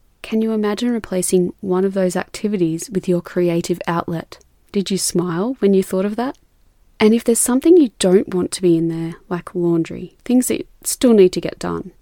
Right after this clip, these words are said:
I have one really great word for you. Delegation. What's in there that someone else can do for you,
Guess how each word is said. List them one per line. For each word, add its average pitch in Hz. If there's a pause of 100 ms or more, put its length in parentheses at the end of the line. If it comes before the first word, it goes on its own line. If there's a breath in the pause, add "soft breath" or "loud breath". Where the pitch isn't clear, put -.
(140)
I 214
have 202
one 220
really 208
great 180
word 175
for -
you. 175 (480)
Delegation. 170 (600)
What's -
in 233
there 180
that -
someone 226
else 190
can 185
do 175
for -
you, 165